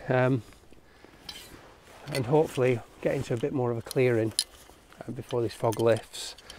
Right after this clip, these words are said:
The other thing I will say as well is that fog in itself, um, composition aside,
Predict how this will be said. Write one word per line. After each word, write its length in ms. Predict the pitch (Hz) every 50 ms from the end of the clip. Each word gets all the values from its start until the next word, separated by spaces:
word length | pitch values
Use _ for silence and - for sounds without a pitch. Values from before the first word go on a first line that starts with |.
| - - - - - - - - - - -
The 100 | 147 156
other 140 | 160 170 135
thing 220 | - 139 123 117
I 80 | 117 117
will 120 | 120 120
say 320 | - - 131 117 113 110
as 120 | 117 107 117
well 240 | 123 123 120 117 117
is 100 | 110 -
that 140 | 120 113 - - - - - - - - - - - - - - - - -
fog 400 | - - 151 131 135 123 - - - - - - -
in 140 | 123 120
itself, 680 | 135 - - - 143 135 131 127 117 - - - - - - - - - - - - - - - -
um, 340 | - 113 107 110 110 - - - - - - - - - - - - - - - - - - - -
composition 520 | - 147 123 - - 120 131 - - 139 113
aside, 560 | 104 - - 131 131 127 113 107 107 -